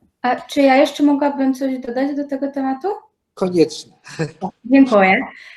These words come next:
Speaker 1: A propos właśnie, em, tego, jak ja reaguję na fakt, że odwołano matury ustne, bo ja oczywiście jestem szczęśliwa z perspektywy ucznia, dlatego że jednak dwa egzaminy mniej to zawsze <laughs> dwa egzaminy mniej.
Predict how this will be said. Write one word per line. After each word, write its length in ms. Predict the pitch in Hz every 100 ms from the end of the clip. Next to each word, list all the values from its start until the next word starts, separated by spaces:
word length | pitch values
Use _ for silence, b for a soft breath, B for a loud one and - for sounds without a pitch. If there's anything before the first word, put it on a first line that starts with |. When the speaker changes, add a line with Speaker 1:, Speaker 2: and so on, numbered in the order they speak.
| B
Speaker 1:
A 300 | 220 233 233
propos 400 | 233 254 247 262
właśnie, 680 | 254 262 254 254 247 240 -
em, 480 | 233 233 233 240 233 B _
tego, 220 | 262 254
jak 260 | 254 254 269
ja 80 |
reaguję 540 | 254 254 247 247 254 247
na 220 | 240 240
fakt, 260 | 254 240 240
że 100 | 254
odwołano 440 | 240 247 247 254
matury 560 | 262 277 339 262 208 190
ustne, 320 | 185 - 196
bo 100 | 208
ja 240 | 226 262
oczywiście 320 | 294 294 -
jestem 300 | 285 285 294
szczęśliwa 480 | 277 294 277 269 254
z 100 | 262
perspektywy 680 | 269 247 294 285 311 339 415
ucznia, 520 | 339 - 214 185 185 B B -
dlatego 380 | 226 233 240 254
że 60 |
jednak 280 | 254 247 233
dwa 100 | 233
egzaminy 580 | 233 240 254 240 240 233
mniej 260 | 233 226
to 100 | 233 233
zawsze 280 | 214 214 220
<laughs> 60 |
dwa 200 | - - 226
egzaminy 540 | 214 214 214 214 247
mniej. 400 | 302 262 -